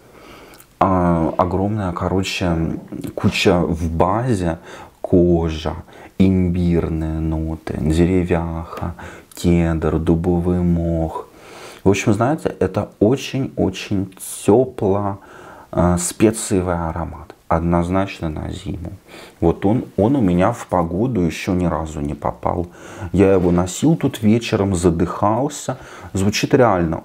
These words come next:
очень неплохо, очень уютно. Но я открывал все форточки, чтоб хотя бы, ну, как-то это, охладить его. Потому что, ну, душил просто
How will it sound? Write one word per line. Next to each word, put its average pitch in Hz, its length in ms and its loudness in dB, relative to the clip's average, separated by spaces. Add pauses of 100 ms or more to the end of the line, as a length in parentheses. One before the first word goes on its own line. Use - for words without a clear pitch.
очень 104 400 2
неплохо, 127 540 2
очень 95 600 0
уютно. 131 880 2 (320)
Но 98 100 4
я 110 180 4
открывал 104 340 0
все - 240 -6
форточки, - 640 -4
чтоб - 200 0
хотя 92 360 0
бы, 90 120 -2
ну, 87 140 0
как-то 92 420 -2
это, 82 380 -2
охладить 87 760 0
его. 80 240 -4
Потому 87 380 0
что, - 140 -12
ну, 92 220 0
душил 101 560 0
просто 101 480 -2